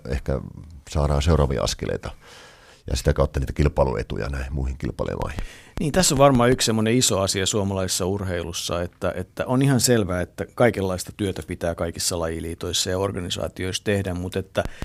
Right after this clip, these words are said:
Speaker 2: kyllähän sen urheilutoiminnan, siis toisin sanoen valmentamisen ja valmentautumisen pitäisi olla siellä ehdottomassa keskiössä ja ne rakenteet pitäisi olla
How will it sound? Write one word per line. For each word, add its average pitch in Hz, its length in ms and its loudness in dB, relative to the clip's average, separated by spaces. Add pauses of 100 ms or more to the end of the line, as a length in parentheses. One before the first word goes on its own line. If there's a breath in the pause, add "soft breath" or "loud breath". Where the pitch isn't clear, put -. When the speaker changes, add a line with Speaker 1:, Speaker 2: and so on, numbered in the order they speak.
(160 loud breath)
Speaker 2:
kyllähän 104 280 0
sen 120 180 0
urheilutoiminnan, 107 1120 2
siis 101 220 -2
toisin 113 260 4
sanoen 104 360 0
valmentamisen 107 1200 4
ja 95 160 0
valmentautumisen 101 1600 0
pitäisi 87 300 -4
olla 82 160 -8
siellä 90 380 -2
ehdottomassa 92 640 -4
keskiössä 92 720 -2
ja 87 140 0
ne 90 100 -2
rakenteet 104 640 -2
pitäisi 92 300 -6
olla 85 140 -2